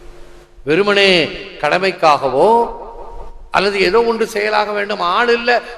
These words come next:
சேர்த்துக்கோ", தகுதி இல்லைன்னா கூட பரவாயில்ல, ஆண்டவர் இயேசு தகுதியை பார்த்தா சேர்த்தார், இல்லை, தகுதியை பார்த்து எல்லாம் சேர்க்க வேண்டும். ஏனென்றால், இது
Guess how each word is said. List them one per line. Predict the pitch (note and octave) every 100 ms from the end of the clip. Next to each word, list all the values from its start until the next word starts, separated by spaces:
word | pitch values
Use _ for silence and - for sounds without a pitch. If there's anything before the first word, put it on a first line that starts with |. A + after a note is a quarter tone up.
| -
சேர்த்துக்கோ", | G3+ A#3 - A#3 A#3+ - - - -
தகுதி | E3 G3 G#3+ G#3+
இல்லைன்னா | G#3 G#3
கூட | G#3 G#3+
பரவாயில்ல, | G3+ G#3 G#3+ G#3 G3+ G#2+ C#3
ஆண்டவர் | D#3+ G3+ F#3+
இயேசு | G3+ F#3+ G#3
தகுதியை | F3+ G3 G#3
பார்த்தா | G3+ G3 G3+
சேர்த்தார், | G3 G3 G#3 G3+
இல்லை, | F#3+ G#3 G#3+ G#3 F3 - - - - -
தகுதியை | E3 F#3 F3+ F3 E3
பார்த்து | - E3+ F3 E3+ F3+ E3+ C#3 B2+
எல்லாம் | C3+ E3 E3
சேர்க்க | D3 F3+ F3+ F3
வேண்டும். | E3+ E3+ D#3
ஏனென்றால், | D#3+ E3+ D#3+ E3 E3
இது | D#3+ D#3+